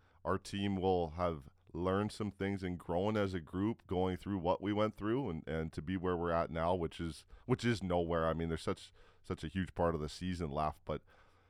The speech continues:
um, there's some growth there. I, I feel like our team has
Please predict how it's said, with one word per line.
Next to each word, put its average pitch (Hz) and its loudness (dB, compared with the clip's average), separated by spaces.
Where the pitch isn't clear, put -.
um, 76 -2
there's 101 2
some 123 0
growth 98 4
there. 98 4
I, 80 0
I 85 0
feel 98 0
like 87 2
our 85 0
team 87 -4
has 78 0